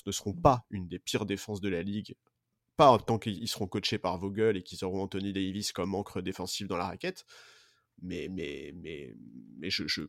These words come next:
je peux pas croire une seule seconde que les Lakers seront en finale N B A la saison,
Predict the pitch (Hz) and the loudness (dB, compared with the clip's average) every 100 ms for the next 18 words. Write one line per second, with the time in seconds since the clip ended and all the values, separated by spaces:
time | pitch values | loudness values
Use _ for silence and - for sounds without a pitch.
0 | - - - 98 101 107 101 - 131 120 | -12 -10 -8 -4 -2 -2 0 6 6 6
1 | 120 - 135 - 101 110 151 113 90 92 | 2 2 0 0 -2 0 -2 -2 -2 0
2 | 95 113 120 - 85 85 - 101 110 98 | 0 -2 -2 -4 -4 -4 -4 -2 2 2
3 | 92 95 104 95 - 90 | 0 -2 -2 -2 -4 -6